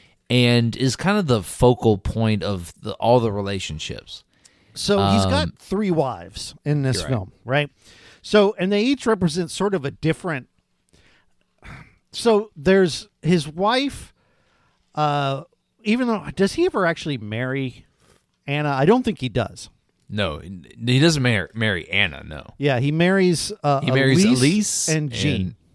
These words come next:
Speaker 1: yep.
Speaker 2: Now, Jean is very much as the moment he's at a dinner, his table with his dad. "I'm gonna marry the first woman that dances with me."
Speaker 1: Right.
Speaker 2: And he dances with her, and that's, and he just makes a decision, "I'm gonna be rich and wealthy and married."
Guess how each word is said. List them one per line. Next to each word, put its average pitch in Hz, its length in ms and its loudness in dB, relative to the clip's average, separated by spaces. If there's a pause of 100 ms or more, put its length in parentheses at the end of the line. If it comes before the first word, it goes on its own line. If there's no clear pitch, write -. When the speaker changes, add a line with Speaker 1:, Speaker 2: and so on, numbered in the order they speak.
(140)
Speaker 1:
yep. 76 240 -16 (460)
Speaker 2:
Now, 147 420 -8 (460)
Jean 196 760 -2
is 160 600 0 (480)
very 240 240 4
much 220 180 4
as 202 120 4
the 190 100 4
moment 175 300 2
he's 143 160 -2
at 151 220 2
a 123 100 -8
dinner, 151 320 -6 (220)
his 135 220 -2
table 135 340 0
with 123 80 2
his 110 100 -2
dad. 113 180 -2
"I'm 233 160 4
gonna 294 160 0
marry 220 260 0
the 208 120 -2
first 254 340 -2
woman 277 320 0
that 294 140 -2
dances 392 560 0
with 156 260 -2
me." 117 340 -6
Speaker 1:
Right. 82 280 -8 (240)
Speaker 2:
And 131 120 -6
he 156 120 0
dances 170 420 -2
with 160 160 0
her, 156 140 0
and 139 240 -8
that's, 147 280 -6
and 151 200 -4
he 165 80 -2
just 147 180 -4
makes 156 240 -2
a 147 80 -2
decision, 131 460 -4
"I'm 127 80 -4
gonna 127 100 -6
be 117 140 -8
rich 143 320 -2
and 131 100 -4
wealthy 135 500 0
and 120 160 -8
married." 123 300 -4